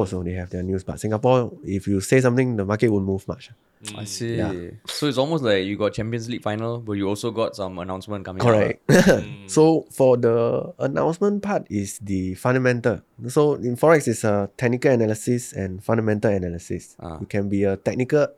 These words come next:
Speaker 1: uh, trader,
Speaker 2: Yeah.
Speaker 1: which is you are based on just charts,
Speaker 3: Mm.
Speaker 1: reading, putting your indicators in, reading of the candlesticks. For fundamental traders, you are based on news.
Speaker 2: Mm.
Speaker 1: Fundamental traders are either, uh, day scalpers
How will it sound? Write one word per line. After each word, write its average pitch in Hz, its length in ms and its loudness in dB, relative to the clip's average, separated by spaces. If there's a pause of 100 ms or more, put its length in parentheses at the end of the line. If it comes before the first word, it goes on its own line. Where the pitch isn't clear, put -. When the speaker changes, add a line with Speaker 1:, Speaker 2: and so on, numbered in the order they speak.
(220)
Speaker 1:
uh, 98 200 -2
trader, 127 400 4 (200)
Speaker 2:
Yeah. 87 120 -4
Speaker 1:
which 107 120 -4
is 104 140 -2
you 107 100 2
are 95 80 0
based 113 320 0
on 92 200 -6
just 110 400 0 (320)
charts, - 520 -6 (160)
Speaker 3:
Mm. 110 200 -14
Speaker 1:
reading, 113 360 4 (560)
putting 123 200 2
your 107 160 4
indicators 107 640 0
in, 107 400 -2
reading 101 280 0
of 85 80 -8
the - 80 -12
candlesticks. 95 560 -6 (520)
For 110 260 2
fundamental 139 720 0
traders, 135 560 -2
you 101 100 0
are 92 140 -4
based 110 320 0
on 92 160 -6
news. 113 400 0 (180)
Speaker 2:
Mm. 104 400 -6
Speaker 1:
Fundamental 110 540 2
traders 113 400 0
are 90 160 -6
either, 107 400 0 (420)
uh, 87 140 -4
day 107 240 4
scalpers 113 560 -2